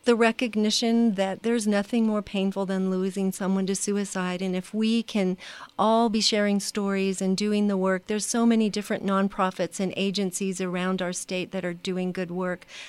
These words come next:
I guess I just want to acknowledge that, that that is happening and people are being able to share their voice. And so I have much gratitude for people who do this work.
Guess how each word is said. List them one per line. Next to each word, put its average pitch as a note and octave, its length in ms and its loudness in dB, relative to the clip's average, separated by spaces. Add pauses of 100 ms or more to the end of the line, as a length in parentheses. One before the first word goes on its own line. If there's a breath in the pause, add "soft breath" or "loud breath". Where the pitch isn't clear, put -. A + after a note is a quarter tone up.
(140 loud breath)
I F#3+ 100 -2
guess G#3 200 2
I G#3+ 80 2
just G3+ 240 -2
want F#3+ 180 0
to F3 80 -2
acknowledge F3+ 600 0
that, F3 220 -10
that F#3 220 -4 (160)
that G3 220 -2
is F#3+ 120 -2
happening F3 580 0
and E3+ 180 -4 (300 loud breath)
people G3 260 -2
are F3+ 80 2
being F#3 240 2
able F3 240 -2
to F3+ 80 -4
share F3 320 0
their E3+ 140 -4
voice. F3 500 -6
And F3+ 220 -4
so F3 420 -4
I F3+ 140 -4
have F#3 240 0
much G3 240 0
gratitude F3+ 580 -2
for F#3 140 -4
people F#3+ 300 -8
who F#3+ 140 -6
do F3+ 160 -4
this F3+ 240 -10
work. F#3 420 -10